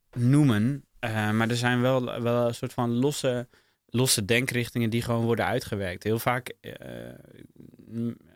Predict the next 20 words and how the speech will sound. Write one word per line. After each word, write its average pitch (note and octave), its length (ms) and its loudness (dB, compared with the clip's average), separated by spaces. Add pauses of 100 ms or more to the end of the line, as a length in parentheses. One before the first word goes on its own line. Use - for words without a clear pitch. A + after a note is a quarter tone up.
(140)
wat, A#2 220 -4
wat A2+ 260 -2
ik A2+ 80 0
merk A#2 320 2
is B2 100 -4
dat, A#2+ 280 -2
dat A#2 160 0
we A#2 80 0
heel A2 220 4
graag A2+ 280 0
een A#2 80 -4
soort A#2 220 -2
van A2+ 140 -2
in A#2 140 0
één A#2+ 140 0
keer A#2 120 0
een G#2+ 80 0
sluitende A2+ 480 0
oplossing B2 500 -2
willen. B2 360 -2